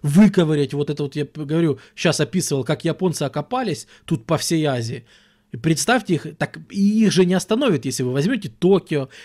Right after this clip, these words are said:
если вы че-, чего возьмете, это их не остановит. Они там будут с-, сражаться, как Хирануда, до последнего солдата, понимаете?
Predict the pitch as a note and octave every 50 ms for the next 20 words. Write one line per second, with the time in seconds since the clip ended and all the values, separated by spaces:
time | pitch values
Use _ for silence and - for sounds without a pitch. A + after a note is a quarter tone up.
0 | - - E3+ E3 - G3 F#3+ G3 - - A3+ G#3 E3 - - - G3 A3 A#3+ G3+
1 | D3 D3 D3+ D#3+ G3 G3+ G3 - D3 C3+ C3+ D3 D#3 D#3+ D#3+ F#3 F#3+ - - E3+
2 | F#3+ E3+ - - A3 A#3+ A#3+ F3+ C3+ - C3 C#3 E3+ G3 G3+ F3 E3 D#3 D#3+ F3
3 | - - - - - - - D3+ D3+ D#3+ G#3 D4 E4+ - - D3 D3 - - -
4 | - - - - F#3+ - - - A3 B3+ C4 C#4+ C4 A#3 G#3 F3+ D3+ C#3 C3+ C#3
5 | C3 F3+ E3 - A3 B3 C4+ B3 A#3 G#3+ G3 F#3+ - G#3 G3+ F#3 E3+ C3+ B2 -
6 | C3 - - A#2 A2+ B2 C#3+ G3+ A3+ G3+ - B2 -